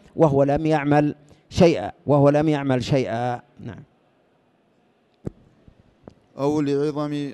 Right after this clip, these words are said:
Speaker 2: قدرها عند الله.
Speaker 1: أو لعظ-،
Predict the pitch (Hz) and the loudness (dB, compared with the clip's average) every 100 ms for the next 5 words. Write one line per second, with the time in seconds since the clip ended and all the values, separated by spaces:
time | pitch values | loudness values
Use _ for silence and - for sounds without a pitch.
0 | - 147 131 143 139 131 131 127 127 127 | -10 -8 -6 -6 -4 -6 -8 -8 -8 -8
1 | 123 - - _ _ _ _ - 226 185 | -8 -10 -20 _ _ _ _ 0 2 2
2 | 175 127 | 0 -4